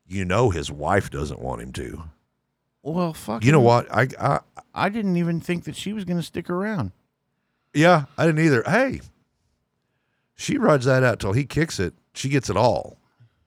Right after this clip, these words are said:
Speaker 2: Yeah, but, I mean, also,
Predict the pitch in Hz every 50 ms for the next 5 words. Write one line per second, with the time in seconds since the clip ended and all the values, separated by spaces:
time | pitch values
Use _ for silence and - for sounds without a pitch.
0 | _ _ - 139 156 165 143 117 117 135 - - - 135 131 123 - - _ _
1 | _ _ _ _ _ _ _ _ _ _ _ _ _ - 131 131 135 131 127 120
2 | 123 139 156 - - 143 127 117 107 98